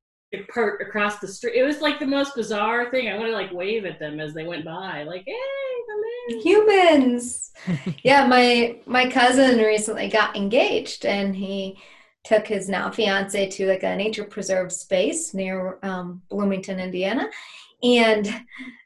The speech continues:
Speaker 2: um, so he's already, right, he's nervous and whatnot, and he's got the ring hidden safely. Um, and,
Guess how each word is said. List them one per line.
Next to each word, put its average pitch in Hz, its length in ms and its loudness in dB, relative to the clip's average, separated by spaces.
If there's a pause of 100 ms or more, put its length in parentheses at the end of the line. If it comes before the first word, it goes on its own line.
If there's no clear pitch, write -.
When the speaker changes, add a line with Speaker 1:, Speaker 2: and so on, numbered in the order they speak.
Speaker 2:
um, 185 480 0 (500)
so 269 140 2
he's 370 220 6
already, 214 400 6
right, 190 280 2
he's 202 240 -10
nervous 233 640 2
and 226 100 -2
whatnot, 208 640 -4 (140)
and 214 120 -8
he's 185 560 -10
got - 180 -14
the 202 120 -6
ring 214 280 0
hidden 208 760 -2
safely. 214 720 -2 (720)
Um, 165 460 -6 (520)
and, 208 720 2